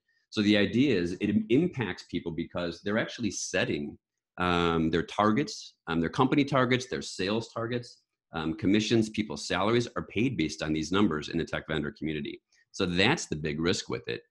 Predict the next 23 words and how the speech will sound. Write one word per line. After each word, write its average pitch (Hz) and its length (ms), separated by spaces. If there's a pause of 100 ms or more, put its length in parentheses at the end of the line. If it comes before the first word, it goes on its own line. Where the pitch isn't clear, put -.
(280)
And 82 220
this 95 100
is 123 80
what 120 140
I - 20
keep 90 240
warning 85 280
the 78 60
vendors 80 460
is, 78 280 (440)
you 82 140
know, 80 60
you're, 87 180
you're, 92 360
you 95 160
run 110 520
the 90 80
risk 87 440
of 85 120
really 95 560 (480)
under 110 480
or 92 240
overpaying, 90 840